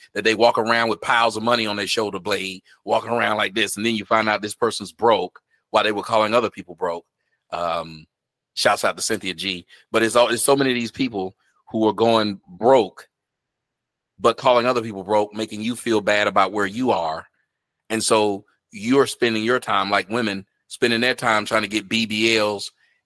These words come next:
and look like this other woman that they saw online who's flawless, and come to find out that that woman's photoshopped herself, or she's got butt implants or inserts that go in her pants.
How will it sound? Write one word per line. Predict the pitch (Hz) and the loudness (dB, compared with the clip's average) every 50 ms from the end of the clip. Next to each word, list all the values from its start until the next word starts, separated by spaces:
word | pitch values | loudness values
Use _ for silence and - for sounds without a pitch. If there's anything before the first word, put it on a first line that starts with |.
| - | -8
and | 117 104 101 104 | -6 -6 -4 0
look | 113 131 131 - 120 | 0 0 0 0 2
like | 117 107 104 101 | 0 0 0 0
this | 104 110 101 - | -2 -4 -2 0
other | 123 127 120 113 | 0 2 2 2
woman | 104 104 104 101 101 98 | 0 0 -2 -2 -4 -6
that | 95 98 | -6 -4
they | 110 107 | -4 -4
saw | 101 - 113 110 107 104 | -2 0 2 2 2 0
online | 101 101 101 98 98 98 98 98 | 0 0 0 0 0 0 -2 -4
who's | 101 - 107 92 - | -8 -14 -14 -12 -6
flawless, | - 123 131 123 110 95 95 95 - - _ _ - | 0 2 4 4 2 2 -2 -8 -10 -12 _ _ -18
and | 95 95 | -12 -8
come | 117 117 110 | -4 -4 -2
to | 104 | 0
find | - 117 113 110 110 110 | 2 2 2 2 2 0
out | 107 104 101 | -2 -2 -2
that | 107 110 | 0 0
that | 120 123 110 | 0 0 0
woman's | 113 110 107 107 104 - | -2 -2 -2 -4 -6 -6
photoshopped | - - 135 131 123 113 101 - - 107 101 - - | -2 0 0 2 2 0 -2 0 0 -2 -2 -2 -2
herself, | 110 101 - - 107 104 98 98 107 - - - - _ | -4 -4 -4 -2 -2 0 0 -2 -4 -8 -12 -20 -20 _
or | - - - | -6 -6 -4
she's | - - - 117 104 | -4 -4 -6 -4 -2
got | 120 117 110 104 95 87 | 0 0 0 -2 -2 0
butt | 123 127 120 - _ | 0 0 0 0 _
implants | - 123 123 123 120 - 120 110 107 104 104 - - - | -2 -2 -2 -2 -4 -2 0 2 2 0 0 -4 -6 -4
or | 110 101 98 - - | -2 -2 0 0 -2
inserts | 120 123 123 - - 123 107 104 - - | -4 -4 -2 0 0 2 0 0 -2 -4
that | - 101 92 | -6 -4 -2
go | 104 107 104 | 0 -2 0
in | 101 | 0
her | 107 101 95 | -2 -6 -6
pants. | - 127 139 123 104 92 87 - - | -2 -2 -2 -2 -2 -4 -6 -10 -16